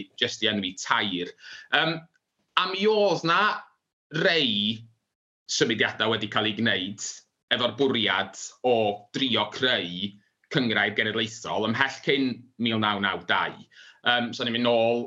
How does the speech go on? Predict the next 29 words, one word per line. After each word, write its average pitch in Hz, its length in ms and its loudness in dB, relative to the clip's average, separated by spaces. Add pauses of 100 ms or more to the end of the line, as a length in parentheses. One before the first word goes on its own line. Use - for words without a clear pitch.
(120)
eto - 260 -2
i'r 110 120 -2
cyfnod 107 260 -2
'na, 104 100 -2
jyst - 320 -2
cyn 113 320 0
y 107 80 -8
rhyfel 110 320 -2
byd 98 220 -4
cynta, 104 580 -2
pan 110 160 0
oedd 107 160 -4
cynghrair 117 380 2
y 110 40 -10 (100)
de 131 200 2 (720)
yn 107 160 0
ffynnu 117 960 -2
ac 107 320 2
yn 104 120 -4
denu 110 360 0
tima 104 480 2 (420)
o 110 160 4
dde 113 240 0
Cymru 110 320 0
i 98 80 -4
chwarae 107 360 2
dros 113 280 -4
y 98 60 -10
ffin. 92 500 -4